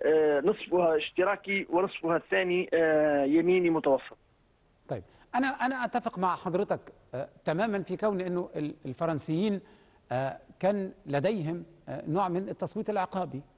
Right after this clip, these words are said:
Speaker 2: آه، ضد ماكرون في الجولة الأولى. ماذا حدث؟ يعني، آه، هذا أريد أن أرصده، ماذا حدث في الجولة الثانية؟ لماذا عادوا مرة، آه، أخرى ليحدث هذا التوازن،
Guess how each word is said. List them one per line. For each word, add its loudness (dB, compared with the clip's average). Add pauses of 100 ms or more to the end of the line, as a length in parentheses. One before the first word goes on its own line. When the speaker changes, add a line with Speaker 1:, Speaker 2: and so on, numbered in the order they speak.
Speaker 2:
آه، -6
ضد -2
ماكرون -2
في -10
الجولة 0
الأولى. -4 (500)
ماذا 2
حدث؟ -6 (140)
يعني، -2
آه، -10 (260)
هذا 0
أريد 0
أن -2
أرصده، -4 (180)
ماذا -2
حدث -2
في -8
الجولة -2
الثانية؟ -2
لماذا -2
عادوا -2 (320)
مرة، -4 (120)
آه، -10 (300)
أخرى -2 (340)
ليحدث -2
هذا 0
التوازن، 0